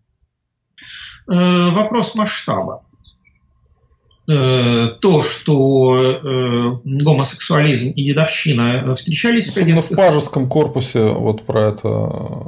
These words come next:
Speaker 2: э, якобы рассказывают.
Speaker 1: Ну, э, как вы понимаете, э, очень трудно на расстоянии, э,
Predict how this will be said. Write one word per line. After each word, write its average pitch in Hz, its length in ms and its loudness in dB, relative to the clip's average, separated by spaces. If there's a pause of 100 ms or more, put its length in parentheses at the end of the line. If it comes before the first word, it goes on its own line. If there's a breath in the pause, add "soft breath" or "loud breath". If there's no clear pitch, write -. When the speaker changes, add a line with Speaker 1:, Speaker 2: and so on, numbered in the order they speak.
(140)
Speaker 2:
э, - 40 -6
якобы 110 580 0 (100)
рассказывают. 113 720 -8 (720 soft breath)
Speaker 1:
Ну, 185 320 4
э, 185 840 2
как 190 200 -2
вы 170 140 -2
понимаете, 165 800 0
э, 147 540 0
очень 175 380 2
трудно 131 640 0 (160)
на 165 240 4
расстоянии, 120 1040 0
э, 123 460 -4